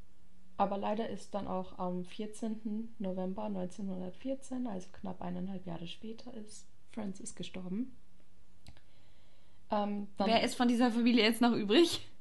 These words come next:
Speaker 1: George und Corinne sind
Speaker 2: Okay.
Speaker 1: noch übrig. Ähm, die lebten dann noch zusammen in dem Haus, bis George am fünften Januar neunzehnhundertachtundzwanzig, also vierzehn Jahre später,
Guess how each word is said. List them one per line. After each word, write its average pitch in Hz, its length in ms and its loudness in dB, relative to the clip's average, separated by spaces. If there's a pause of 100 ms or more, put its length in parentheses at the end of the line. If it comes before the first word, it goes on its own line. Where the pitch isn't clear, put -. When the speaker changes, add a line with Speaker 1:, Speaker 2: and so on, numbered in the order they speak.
(140)
Speaker 1:
George 208 320 6
und 226 80 2
Corinne 175 480 2
sind 254 120 8
Speaker 2:
Okay. 190 440 10
Speaker 1:
noch 226 140 6
übrig. 220 340 -4 (920)
Ähm, 196 520 2 (560)
die 226 140 0
lebten 220 380 0
dann 196 200 0
noch 190 500 -2 (480)
zusammen 202 400 -4
in 196 140 0
dem 185 240 -2
Haus, 254 320 0
bis 208 300 -6
George 196 420 -2
am 185 400 -2 (200)
fünften 226 680 0
Januar 202 680 -2 (140)
neunzehnhundertachtundzwanzig, 190 1700 -4
also 180 180 -4
vierzehn 180 420 -6
Jahre 170 280 -4
später, 226 580 -4